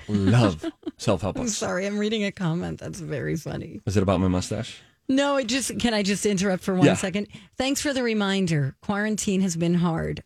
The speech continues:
Speaker 2: After reading this, I guess I won't smother him with a pillow
Speaker 1: <laughs>
Speaker 2: tonight."
Speaker 1: I saw that. There were a ton of funny comments.
Speaker 2: Oh, man.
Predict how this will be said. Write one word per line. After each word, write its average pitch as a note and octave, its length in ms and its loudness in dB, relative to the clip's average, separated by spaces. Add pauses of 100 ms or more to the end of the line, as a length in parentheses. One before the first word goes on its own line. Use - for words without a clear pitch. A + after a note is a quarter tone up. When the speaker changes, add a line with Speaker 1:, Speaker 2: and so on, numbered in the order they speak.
(140)
Speaker 2:
After G#3+ 320 -2
reading A#3+ 320 0
this, E3+ 400 0
I G3+ 80 2
guess A#3 240 -2
I A#3 80 2
won't G#3 280 0
smother E3+ 340 0
him E3+ 200 2
with E3 140 0
a F#3 60 0
pillow F3 340 4
Speaker 1:
<laughs> - 100 -4
Speaker 2:
tonight." F3 260 -4
Speaker 1:
I A4 280 -4
saw - 0 -
that. F4 1500 -2 (480)
There G#3 120 8
were A3 180 4
a F3+ 120 2 (260)
ton G3+ 260 -2
of E3 140 -2
funny F3+ 260 0
comments. G#2+ 640 0
Speaker 2:
Oh, - 40 -2
man. B3 520 -4